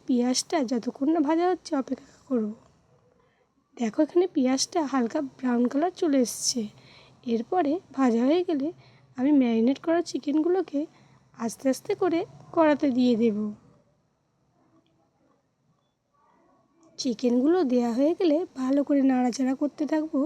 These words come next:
পেঁয়াজ আর তেলের সাথে। এরপরে যখনই কষানো হবে, তারপরে চিকেন যে পাত্রটা ছিল ওই পাত্রটা ধুয়ে কিছুটা জল আমি এই চিকেনের মধ্যে দিয়ে দেব। তার আগে চিকেনটাকে ভালো করে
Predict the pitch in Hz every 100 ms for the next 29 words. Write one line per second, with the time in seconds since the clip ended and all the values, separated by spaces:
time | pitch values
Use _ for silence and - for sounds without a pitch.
0 | 330 - 311 269 247 277 285 _ _ _
1 | - 311 254 - 254 214 240 208 - _
2 | _ _ _ _ _ _ _ - 254 233
3 | 339 359 311 - - 254 247 269 320 403
4 | - 262 226 294 320 311 349 269 311 -
5 | - _ _ _ 277 220 220 339 330 320
6 | - _ _ _ _ _ - 240 - 254
7 | 302 262 294 285 _ - 226 - 285 254
8 | 339 359 - - 349 285 403 - - _
9 | _ 269 - 240 208 - - 359 294 349
10 | 381 294 392 - 269 - 269 392 269 320
11 | 269 349 - _ _ _ 285 294 320 277
12 | - 226 262 302 381 392 285 320 381 320
13 | 302 240 240 214 208 - _ _ _ 302
14 | 226 226 302 370 - 262 262 330 370 226
15 | 208 220 254 349